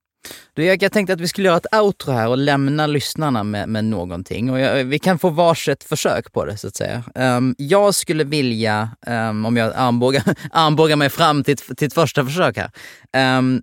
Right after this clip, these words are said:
jag skulle vilja att människor efter att ha lyssnat på det här titta in på norrsken punkt org. Ehm, och det vill jag för att jag tror att, eller jag har en så här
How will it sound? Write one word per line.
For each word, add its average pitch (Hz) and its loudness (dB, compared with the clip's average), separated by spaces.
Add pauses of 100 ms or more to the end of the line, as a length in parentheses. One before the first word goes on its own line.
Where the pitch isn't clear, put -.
jag 185 2
skulle 170 -2
vilja 135 0
att 120 -6
människor 117 -2
efter 120 -2
att - -2
ha 123 -2
lyssnat 110 -6
på 110 -8
det 101 -4
här 95 -4 (800)
titta 160 2
in 143 -2
på 127 -2
norrsken 110 -2 (120)
punkt 107 -6
org. 135 -8 (340)
Ehm, 113 -6
och 151 -2
det 190 4
vill 190 0
jag 156 0
för 160 2
att 135 0
jag 170 2
tror 185 0
att, - -4
eller 175 0
jag 185 6
har 226 4
en 226 2
så 180 2
här 143 2